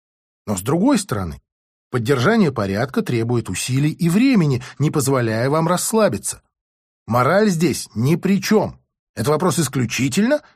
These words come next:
личных предпочтений. Если задуматься, вы обнаружите, что тащите за собой кучу морального багажа, который вам совершенно не нужен. Эти ценности навязываются нам родителями и учителями,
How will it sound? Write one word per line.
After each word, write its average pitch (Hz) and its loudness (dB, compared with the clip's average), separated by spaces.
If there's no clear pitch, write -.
личных 143 0
предпочтений. 135 -4
Если 185 2
задуматься, 170 2
вы 156 4
обнаружите, 226 4
что 170 0
тащите 202 0
за 165 2
собой 208 2
кучу 269 2
морального 220 4
багажа, 190 4
который 151 0
вам 160 2
совершенно 196 2
не 196 4
нужен. 185 2
Эти 202 2
ценности 214 2
навязываются 220 2
нам 214 4
родителями 226 2
и 233 2
учителями, 247 2